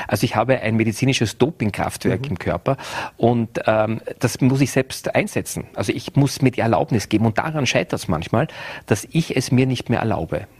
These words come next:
Speaker 1: Ja, dass ich sag, ich darf doch in meiner Rolle
Speaker 2: Mhm.
Speaker 1: als Führungskraft, als Direktor, als, äh, verantwortungsvolle Person nicht lachen. Kinder lachen vierhundert Mal am Tag,
Speaker 2: Mhm.
Speaker 1: Erwachsene fünfzehn Mal. Wenn wir tot sind, gar nicht mehr. Also Tendenz ist erkennbar.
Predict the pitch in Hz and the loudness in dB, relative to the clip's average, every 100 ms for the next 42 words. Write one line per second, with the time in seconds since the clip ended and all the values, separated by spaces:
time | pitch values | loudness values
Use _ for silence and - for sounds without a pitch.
0 | - 104 117 107 101 98 - 123 - 101 | -4 -2 -2 -2 -2 -2 -2 -4 -2 -2
1 | - - - 117 95 113 101 85 - - | -2 -4 -2 0 2 0 -2 0 0 -2
2 | 143 - 98 92 - 87 87 - 120 - | -4 0 0 0 -4 -6 -6 -2 -2 0
3 | 123 85 - - 85 90 - 110 110 - | 0 -2 -6 -4 0 0 2 0 0 -4
4 | - 107 104 - - 95 101 95 98 - | 0 2 2 0 -2 -2 -2 -4 -6 -2
5 | 98 98 90 98 107 120 - - - - | -2 -2 -4 -2 -2 -2 -10 -20 -14 -2
6 | 110 - 78 - 117 107 196 254 170 277 | -2 0 -2 -2 -8 0 4 4 4 0
7 | _ - - - 120 - 131 - 165 160 | _ -20 -12 0 0 2 -2 0 2 2
8 | - 123 110 101 - - 123 123 147 117 | 2 2 2 -2 -4 -4 -4 -4 -2 0
9 | 113 - 117 - 123 - - 85 - - | 0 0 0 2 0 0 -4 -6 -6 -10
10 | _ _ _ - 101 104 98 - 101 - | _ _ _ -2 0 2 0 -2 -2 -2
11 | 107 - 87 85 - - - 92 - 104 | -2 0 -2 -6 -6 -8 -6 -4 0 0
12 | 98 98 107 95 95 110 127 170 | 2 -2 -2 -4 -2 0 0 0